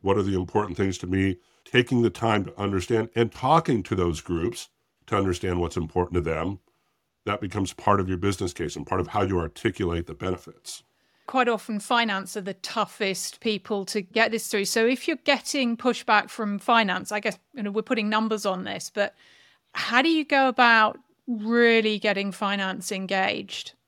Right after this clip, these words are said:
Speaker 1: One of the ways I think to go into it is don't necessarily go into, like, as you're building the business case and you're engaging finance, you're engaging asset management, you're engaging business units,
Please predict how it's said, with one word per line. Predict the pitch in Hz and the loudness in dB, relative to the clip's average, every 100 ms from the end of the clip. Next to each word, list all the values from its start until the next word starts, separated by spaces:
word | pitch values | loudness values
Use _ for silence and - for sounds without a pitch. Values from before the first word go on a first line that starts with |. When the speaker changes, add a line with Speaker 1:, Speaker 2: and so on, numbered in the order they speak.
| _ _ _ _ - | _ _ _ _ 0
Speaker 1:
One | 120 175 | 6 8
of | |
the | 165 | 8
ways | 127 113 101 | 8 6 4
I | 92 | 0
think | 104 | -2
to | 98 | -2
go | 98 95 | 0 2
into | 101 90 95 | 2 2 -2
it | 87 | 0
is | 85 - - | 0 -2 0
don't | 135 180 | 2 4
necessarily | 156 - 135 131 123 | 2 2 0 2 4
go | 104 107 107 | 4 4 4
into, | 110 107 110 | 4 0 2
like, | 98 92 | 2 2
as | 92 | 0
you're | 98 | -2
building | 82 107 131 127 | 2 4 6 4
the | 98 | 4
business | 104 98 98 | 2 2 0
case | - 90 80 | 0 0 0
and | 90 | 2
you're | 95 95 | 4 4
engaging | 87 92 98 95 95 | 2 2 2 2 -2
finance, | 87 98 92 90 85 80 98 | -2 0 0 0 -4 -6 -2
you're | 90 | 0
engaging | 90 87 98 92 92 92 | 2 2 2 2 0 0
asset | 90 87 - | -2 -4 -6
management, | 87 87 82 92 82 | -2 0 -2 -4 -8
you're | |
engaging | 82 95 95 87 80 | -4 0 0 0 -2
business | 95 92 87 | -2 -2 -2
units, | 90 85 80 | -2 -4 -8